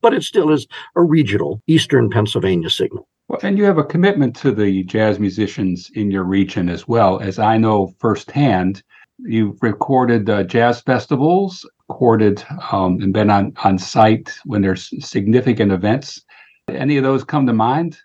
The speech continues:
Speaker 1: Well, here we gotta talk about a real legend and icon of W V I A, George Graham, who was the first W V I A radio employee fifty-one years ago. The station's just celebrating its fiftieth anniversary this year.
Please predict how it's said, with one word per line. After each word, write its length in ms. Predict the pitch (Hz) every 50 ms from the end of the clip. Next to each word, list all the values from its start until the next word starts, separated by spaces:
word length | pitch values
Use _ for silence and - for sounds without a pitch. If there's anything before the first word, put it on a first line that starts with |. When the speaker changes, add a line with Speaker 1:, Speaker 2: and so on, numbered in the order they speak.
| _ _ _ _ -
Speaker 1:
Well, 140 | 160 143 139
here 180 | 135 170 180
we 100 | 156 151
gotta 200 | 131 135 127 127
talk 280 | 110 - 143 120 113 -
about 320 | 110 92 95 95 95 95 - -
a 120 | 110 110
real 440 | 110 113 123 135 139 123 113 104 101
legend 480 | - 117 117 131 131 123 120 127 117 110
and 100 | 110 -
icon 480 | - - 107 104 - - 98 95 90
of 140 | 90 90 -
W 320 | - 95 87 90 92 90 87
V 180 | 92 87 85
I 160 | 82 85 85
A, 180 | 82 80 80 85
George 360 | - - 143 139 139 135 120
Graham, 260 | - - 101 82 - - _ _ _
who 80 | - 139
was 300 | 123 131 135 139 - 127 - -
the 200 | 123 127 120 107
first 680 | - - - 175 190 180 127 - - - - - - - _ _ -
W 320 | 110 131 135 147 131 127 117
V 180 | 120 131 131
I 160 | 127 117 117
A 140 | 113 110 110
radio 520 | 104 101 113 120 127 120 120 113 107 113 -
employee 800 | - 107 95 101 95 - 170 160 131 101 82 82 92 117 - _ _ _
fifty-one 640 | - - - 156 - - 180 151 127 123 123 120 113
years 340 | 113 123 139 143 147 120 117
ago. 320 | 104 - - - - - -
The 80 | -
station's 400 | - - 196 202 190 - 160 127
just 220 | - - 156 123 -
celebrating 420 | - 143 143 147 127 123 117 107
its 160 | 98 90 -
fiftieth 380 | - - 147 117 - 135 107 -
anniversary 680 | 110 104 104 104 120 120 120 101 - 110 98 90 80 87
this 220 | - 131 107 - -
year. 240 | 165 107 - -